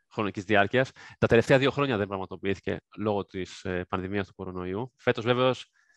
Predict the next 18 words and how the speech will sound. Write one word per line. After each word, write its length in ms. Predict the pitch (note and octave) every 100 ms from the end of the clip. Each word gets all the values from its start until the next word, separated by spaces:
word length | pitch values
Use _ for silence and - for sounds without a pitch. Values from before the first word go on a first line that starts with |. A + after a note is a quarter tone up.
| _ _ _
τη 120 | G#2+
φετινή 220 | G#2 A2
χρονιά 240 | A#2 A#2 A#2
θα, 340 | A2+ - - _ -
γνωρίζω 360 | G2 G#2+ A#2
τουλάχιστον, 300 | G#2 A2 G#2+
θα 120 | G#2 G2+
πραγματοποιηθεί 640 | G2+ F#2+ F#2+ F#2+ A#2+ G2+ F#2
η 100 | F#2
αποστολή. 540 | F2 F2+ F2+ G2+ C3+ _ _ - - -
Ε, 460 | - G2+ G2+ G#2 G#2+ -
μια 120 | A#2
αποστολή 340 | C3 B2 A#2+ C#3+
η 40 |
οποία 500 | C3 C#3+ C#3 C3 A#2 _ _ _ _
μας 240 | - A2+ G#2+
μεταφέρει 800 | A2 G#2 - C3+ C3+ G2+ F2 -
στα 840 | - - - G2+ F#2+ F#2 F2+ F2